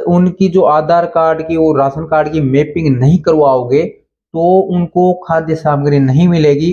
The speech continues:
उनका काउंट होगा ही नहीं खाद्य सामग्री में। जैसे अगर मान लो आपके पांच व्यक्ति है already उसके अंदर और आपने दो और member add करवाया है तो पांच व्यक्ति का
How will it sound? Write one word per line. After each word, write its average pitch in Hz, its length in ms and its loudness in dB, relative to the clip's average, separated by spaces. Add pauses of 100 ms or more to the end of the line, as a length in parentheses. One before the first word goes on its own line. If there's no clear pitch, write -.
(120)
उनका 208 460 2
काउंट 180 400 -2
होगा 165 400 2
ही 190 140 0
नहीं 160 300 -2
खाद्य 160 360 -4
सामग्री 160 400 -2
में। 160 120 -2
जैसे 151 220 -2
अगर 156 160 2
मान 147 200 0
लो 156 80 2
आपके 156 320 0
पांच 170 400 -2
व्यक्ति 151 440 0
है 190 200 2
already 170 440 -2
उसके 170 260 -8
अंदर 170 300 -2 (320)
और 170 120 0
आपने 180 300 0 (140)
दो 165 100 0 (140)
और 180 220 0
member 156 340 0
add 139 180 0
करवाया 143 440 0
है 160 200 -2 (520)
तो 208 100 4 (100)
पांच 202 400 0
व्यक्ति 160 460 -2
का 180 140 2